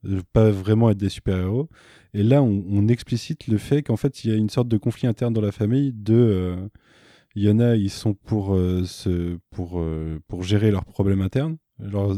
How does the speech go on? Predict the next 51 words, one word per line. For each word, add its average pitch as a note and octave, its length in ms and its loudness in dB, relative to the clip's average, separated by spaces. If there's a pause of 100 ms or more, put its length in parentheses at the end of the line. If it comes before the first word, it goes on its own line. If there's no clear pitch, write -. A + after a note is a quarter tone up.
leurs G2 200 -2
affaires G2 240 -4
à F2+ 80 -4
eux, C3 240 -4
et G#2 80 -8
il G2 80 0
y G2 80 0
en G2 100 -2
a B2 100 0
qui - 160 -10
sont G2 200 -2
un F#2 40 -2
peu - 140 -8
plus - 240 -6
pour, G#2+ 300 -2
bah, F#2 180 -4
aider G2+ 220 0
le G2+ 80 0
reste G#2 160 0
du A2+ 80 2
monde, G#2 180 0
quoi. F#2+ 160 -12 (880)
Et, G2+ 240 0
euh, F#2 540 0
et G2 80 -4
tout G#2+ 100 -4
le G#2 60 4
monde G#2 160 2
n'est G2+ 80 2
pas G#2 120 0
d'accord G2+ 280 -2
là-dessus. G2 280 -4 (300)
En G#2 100 -4
tout G2+ 140 -6
cas, A#2+ 180 4 (640)
il G2+ 160 -2
y G2 60 6
a, G2 80 6
il G2+ 80 2
y G2 80 4
en G2 80 4
a A2 80 4
qui - 140 0
ont G2 60 8
une G2 140 4
autre G2 120 0
deadline G2 320 2
dans F#2+ 80 -2
la F#2+ 80 -2
tête, - 220 -10
quoi. F2 140 -10